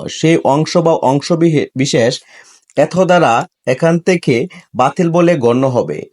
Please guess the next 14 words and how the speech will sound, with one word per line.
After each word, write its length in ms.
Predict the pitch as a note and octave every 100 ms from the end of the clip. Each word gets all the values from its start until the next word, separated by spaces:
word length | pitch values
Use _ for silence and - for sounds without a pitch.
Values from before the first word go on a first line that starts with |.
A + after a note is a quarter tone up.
| _ _ - _ _
অন্য 220 | C3 D3+ F3
কোথাও 360 | F3 F#3+ F#3 F#3+
যাই 220 | D#3+ C#3 -
উল্লেখ 340 | - D#3 E3 E3+
থাকুক 300 | E3 E3 D#3+ -
না 100 | F3
কেন, 220 | F#3 F3+ A#2 C#3 -
এই 180 | C3+ D3
নীতিমালায় 560 | C#3+ E3 F#3 F3+ F3+ F3+
বর্ণিত 500 | B2 A2+ B2+ D#3 -
বিষয়গুলোর 760 | D#3 A2+ B2 C3+ F3 E3 F3 F3
সঙ্গে 540 | - D#3+ F3 E3 G2+ D#2 - - - _
সম্পর্কিত 640 | - D3+ D3+ E3 F3+ F#3 F#3+
বিধিবিধান 640 | F3 C#3 C#3 E3 F3 F#3